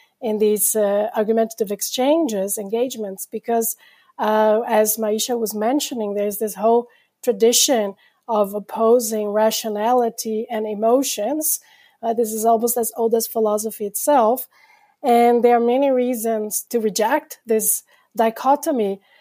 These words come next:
And, uh, so I think, you know, that's very important for us to think about the role of emotions in cognition more generally, and also in particular in argumentative processes. So I'm very much, I think, with Maisha that, uh, it's a mistake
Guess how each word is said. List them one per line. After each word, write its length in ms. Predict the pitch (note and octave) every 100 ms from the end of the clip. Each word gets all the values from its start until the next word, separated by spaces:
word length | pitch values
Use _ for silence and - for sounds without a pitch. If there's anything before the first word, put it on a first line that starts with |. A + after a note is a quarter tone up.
| _ _ _
And, 400 | A3 A3 A3 G#3
uh, 200 | G#3 G#3+
so 160 | G3+ A3+
I 80 |
think, 240 | G#3 B3 G#3
you 60 |
know, 100 | A3
that's 200 | G#3 G#3+
very 180 | A#3+ A#3
important 520 | A#3 - A#3+ A#3 A3+
for 160 | - G#3+
us 160 | G#3+ -
to 80 |
think 260 | A3+ A#3 A3+
about 300 | A3 G#3 G#3
the 100 | G#3+
role 260 | G#3+ A3+ A3+
of 100 | G#3+
emotions 640 | G#3+ A3 A3 A#3 G#3+ - - _ _ _
in 120 | A3+
cognition 580 | A#3 A3 A3 A#3 C4+ A#3+
more 160 | A3+
generally, 680 | A3 A3+ A3 A3 A3+ A3+ A3+
and 160 | A3 G3+
also 320 | G3+ G#3 A3
in 120 | G#3
particular 460 | G#3 - A3 A3 G#3+
in 100 | G#3+
argumentative 640 | G3+ G#3 G3+ G3 - A3
processes. 640 | - A3 G#3+ B3+ - C#4 - _ _ _ _ -
So 240 | - A3+
I'm 100 | A3+
very 220 | A3+ A#3+
much, 460 | A#3 A3+ A3+ - -
I 80 | G#3
think, 220 | A#3+ A3+
with 260 | A3 A#3 B3
Maisha 640 | B3 A#3 A#3 A#3 B3+ A#3+
that, 300 | A3+ A3 G#3+ - _ _ _ _
uh, 460 | A#3+ G#3 G#3+ G#3+ G#3+
it's 200 | A#3+ A3+
a 60 | B3+
mistake 520 | A3+ - A#3+ B3+ C4